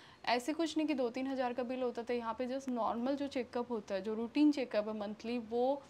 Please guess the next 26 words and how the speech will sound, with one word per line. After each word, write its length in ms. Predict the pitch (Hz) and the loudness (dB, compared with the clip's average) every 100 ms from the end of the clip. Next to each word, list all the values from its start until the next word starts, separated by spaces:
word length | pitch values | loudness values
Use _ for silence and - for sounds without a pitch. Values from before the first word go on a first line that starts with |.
| - - | -20 -8
पचास 340 | 226 214 254 254 | -6 0 -2 0
साठ 180 | 285 277 | -2 -2
हज़ार 260 | 247 214 | 0 -2
का 100 | 220 | -4
bill 360 | 220 226 247 247 | -4 -4 -2 -4
हो 220 | 240 214 | -4 -4
जाता 260 | 214 196 196 | -2 -4 -4
था, 180 | 202 | -4
like, 340 | 202 208 214 - | -4 -4 -6 0
thousand 380 | 208 202 233 247 | 2 2 -2 -4
in, 300 | 220 - - | -4 -8 -10
अ, 280 | - 208 202 | -4 -4 -4
Singapore 400 | 202 220 208 220 | -6 -4 -4 -4
dollar, 360 | 208 202 180 180 - - - - - | -2 -2 -2 -8 -14 -20 -20 -20 -8
तो 80 | 233 | -4
which 200 | 247 294 | -2 -2
is, 140 | 277 | -2
like, 420 | 254 247 - - 233 | 0 -2 -4 -8 -2
huge। 380 | 240 226 196 - - - | 0 -2 -4 -12 -20 -4
तो 80 | 233 | 2
आप 120 | 226 | 4
इमेजिन 400 | 247 233 220 254 | 2 0 0 0
कर 180 | 262 254 | 0 0
सकते 320 | 254 262 - | 0 -4 -4
हो 100 | 262 | -6
जब 180 | 254 233 | -2 -4